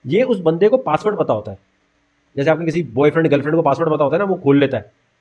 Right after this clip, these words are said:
जब तक वो नहीं पता तब तक नहीं खुल सकता। तो crypto क्या है? What is crypto? पहली चीज लिख लो अपने पास, क्रिप्टो करेंसी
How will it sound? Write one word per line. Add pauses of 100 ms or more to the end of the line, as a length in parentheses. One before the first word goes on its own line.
(460)
जब
तक
वो
नहीं
पता
तब
तक
नहीं
खुल
सकता। (520)
तो
crypto
क्या
है?
What
is
crypto? (460)
पहली
चीज
लिख
लो
अपने
पास, (1040)
क्रिप्टो
करेंसी